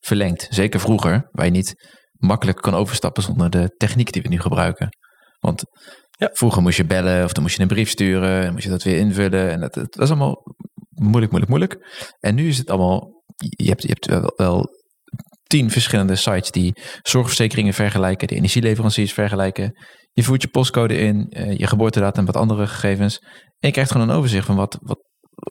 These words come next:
Speaker 1: wat de beste aanbieding is op dat moment. En dat loont dus eigenlijk altijd. Want in dat mailtje stond: "Blijven loont." Dus ik dacht: "Oh, cool. Ze doen dus ook wat om bestaande klanten een beetje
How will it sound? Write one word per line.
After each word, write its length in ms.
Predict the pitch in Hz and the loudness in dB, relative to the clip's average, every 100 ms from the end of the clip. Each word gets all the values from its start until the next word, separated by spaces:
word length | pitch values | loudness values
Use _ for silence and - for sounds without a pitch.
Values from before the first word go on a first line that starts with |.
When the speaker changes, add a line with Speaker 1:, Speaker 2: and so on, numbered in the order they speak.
| - | -2
Speaker 1:
wat 140 | 110 117 | 0 2
de 60 | |
beste 240 | 104 107 87 | 2 0 2
aanbieding 340 | 131 104 92 | 2 2 0
is 80 | 92 | 0
op 60 | - | -2
dat 140 | 95 | 0
moment. 360 | 92 92 - - _ - - _ _ _ _ _ _ | 2 0 -4 -12 _ -20 -20 _ _ _ _ _ _
En 140 | 107 | 0
dat 220 | 107 - | 0 0
loont 420 | 104 107 123 101 | 2 2 2 2
dus 140 | 98 104 | 0 0
eigenlijk 220 | 101 104 101 | 0 0 -2
altijd. 320 | 104 110 95 | 0 -2 -2
Want 160 | 92 - _ _ _ _ | -4 -6 _ _ _ _
in 140 | 135 | 0
dat 120 | 120 98 | 2 2
mailtje 240 | 120 123 | 0 -2
stond: 260 | - 95 92 | -2 -2 0
"Blijven 340 | 101 107 101 | -2 0 0
loont." 220 | 117 98 | 0 0
Dus 100 | 101 | 0
ik 120 | 123 | -2
dacht: 260 | 123 107 _ | -2 -6 _
"Oh, 180 | 202 - | -2 0
cool. 440 | 90 113 302 - _ _ | 0 2 0 -6 _ _
Ze 260 | - 131 | -2 0
doen 120 | 113 117 | 2 2
dus 220 | 107 - | 0 0
ook 200 | 123 - | -2 0
wat 260 | 90 92 | -2 0
om 300 | - 92 98 - - - _ | 2 2 2 -2 -16 -20 _
bestaande 420 | 101 - 120 104 | 0 0 0 -2
klanten 380 | 92 90 90 90 | 0 0 2 0
een 80 | 90 | 0
beetje 520 | 90 90 - 87 95 | 0 0 0 0 -4